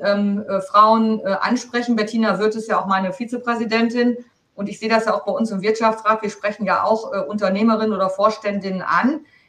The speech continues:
Da fragen natürlich viele an, ja, und bei Frauen ist ja dann häufig so, dass sie sagen, „Ich habe das Unternehmen, ich habe die Kinder und ich werde dann schon von meinem Verband gefragt.“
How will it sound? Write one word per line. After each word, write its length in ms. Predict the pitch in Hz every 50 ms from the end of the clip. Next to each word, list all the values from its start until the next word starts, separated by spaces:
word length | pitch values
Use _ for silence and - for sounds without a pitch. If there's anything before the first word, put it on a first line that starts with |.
| _ _ -
Da 160 | 208 208 208
fragen 340 | 202 - 233 240 254 262 254
natürlich 400 | 240 220 - 247 240 226 220 -
viele 320 | - 294 311 294 247 185
an, 300 | 156 160 160 151 151 - -
ja, 220 | 165 175 190 220 220
und 160 | 214 226 220
bei 140 | 214 208 208
Frauen 360 | - - 208 220 233 247 240
ist 120 | 233 - -
ja 100 | 226 220
dann 200 | 220 220 214 226
häufig 300 | 233 - - 240 214 -
so, 160 | 233 240 247
dass 180 | 240 226 233
sie 80 | 226 220
sagen, 320 | 202 214 214 220 220 220
„Ich 100 | 214 220
habe 120 | 226 220 220
das 140 | 208 214 -
Unternehmen, 500 | - 208 196 185 202 247 277 277 262 247
ich 140 | 226 -
habe 100 | 208 202 -
die 80 | 202 196
Kinder 380 | - 269 269 269 254 254 233
und 100 | 226 220
ich 120 | 214 214 -
werde 160 | 220 214 -
dann 120 | 214 214
schon 180 | - - 208 202
von 140 | - 190 190
meinem 220 | 185 180 190 190
Verband 380 | - 190 190 190 214 247 254 -
gefragt.“ 520 | 247 240 - - 220 220 220 226 - -